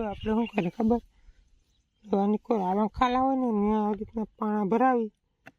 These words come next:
અને સિમેન્ટવાળું ગાડીયું જરા જરા માર દઈએ તો પોલ ના રહે ટૂંકમાં, બધું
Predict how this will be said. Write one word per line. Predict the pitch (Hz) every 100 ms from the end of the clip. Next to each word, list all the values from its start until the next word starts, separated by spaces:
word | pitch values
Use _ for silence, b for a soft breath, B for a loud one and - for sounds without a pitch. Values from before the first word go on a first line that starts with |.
| _ _ _ _ -
અને | 202 196 196
સિમેન્ટવાળું | 185 240 226 214 208 202 202
ગાડીયું | 196 208 202 208 196
જરા | 202 196
જરા | 190 190
માર | 185 214 233
દઈએ | 185 180
તો | 170 196 196 - _ _ _ - _ - - _ _ - - -
પોલ | 269 254 247
ના | 269 247
રહે | 196 190
ટૂંકમાં, | 208 269 320 _ _ -
બધું | 214 208